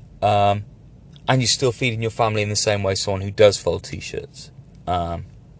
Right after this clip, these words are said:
you know, makes them, makes their money. So, I, I promised you a little chat about governing bodies. I went to a press conference this week. How exciting for you, right? Well, how exciting for me. Um,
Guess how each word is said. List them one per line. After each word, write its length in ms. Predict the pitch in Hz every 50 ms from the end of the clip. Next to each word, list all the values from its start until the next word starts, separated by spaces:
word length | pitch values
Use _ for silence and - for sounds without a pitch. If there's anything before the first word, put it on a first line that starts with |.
| - - - - - - - - - - - - -
you 100 | - 117
know, 140 | 107 92 90
makes 280 | 85 90 87 76 - -
them, 280 | 85 85 85 62 - - - -
makes 240 | 90 92 87 - -
their 100 | - 90
money. 320 | 92 87 82 85 85 - - - - - - - - - - - - - - - - - - - - - - - - - - - - - - - - - - - - - -
So, 420 | - - - - 247 226 185 - - - -
I, 240 | 147 202 202 170 151
I 160 | 170 214 202
promised 460 | - - - 262 269 311 - - -
you 100 | 240 208
a 160 | 180 160 170
little 320 | 196 214 214 202 185 165 151
chat 380 | - - - 233 214 208 185
about 280 | 151 151 151 139 139 123
governing 380 | 175 170 156 151 165 160 156
bodies. 400 | 143 185 202 190 170 143 117 - - -
I 140 | 170 202 233
went 280 | 254 302 330 294 202 -
to 140 | - 208 143
a 60 | -
press 720 | - - - - - - - - 254 - - - - -
conference 720 | - - 226 196 135 - - - - 98 90 71 - -
this 260 | - 82 78 - -
week. 380 | - 82 - - - - - - - - - - - - - - - - - - - - -
How 240 | - - 180 196 196
exciting 460 | 156 - - - 208 233 220 190 139
for 160 | - - 95
you, 120 | 87 85
right? 280 | 90 101 123 160 202 - - -
Well, 160 | 110 110 95
how 160 | 120 131 127
exciting 320 | - - - 127 90 -
for 160 | 90 - - 123
me. 200 | 127 123 92 - - - - - - - - - - - - - - -
Um, 360 | 143 151 156 160 160 160 -